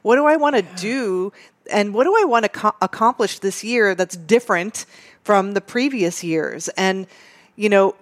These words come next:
Speaker 1: I'm hearing some things in here which I think are really important to hone in on. And one is, you know, you said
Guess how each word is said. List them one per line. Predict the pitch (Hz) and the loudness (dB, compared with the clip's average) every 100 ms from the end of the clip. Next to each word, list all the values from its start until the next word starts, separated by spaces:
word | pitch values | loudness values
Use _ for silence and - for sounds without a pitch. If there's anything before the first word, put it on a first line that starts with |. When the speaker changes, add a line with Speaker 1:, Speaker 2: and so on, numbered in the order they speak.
| _ - | _ -2
Speaker 1:
I'm | 185 208 | 0 0
hearing | - 277 285 269 | -2 0 2 0
some | 254 233 202 | -4 -4 0
things | 196 190 180 | 0 0 -4
in | 180 | -8
here | 160 180 175 | -2 0 0
which | 170 180 | 0 -2
I | 185 | -4
think | - 233 208 | -2 -2 0
are | 175 | -2
really | 180 190 180 | -2 -4 -4
important | 170 - 196 160 143 | -6 -6 -6 -6 -14
to | 190 | -12
hone | 170 180 196 | -8 -6 -2
in | 254 | 0
on. | 185 175 | 0 0
And | 170 180 | -4 0
one | 240 233 196 | 2 4 2
is, | 196 185 180 175 - - - - - _ _ _ | 0 0 0 -2 -8 -16 -20 -20 -20 _ _ _
you | - - 214 | -20 -8 0
know, | 202 185 - _ _ - | 2 2 0 _ _ -20
you | 196 196 247 277 277 | -16 -8 -6 -6 -6
said | - 233 196 190 | -2 2 2 0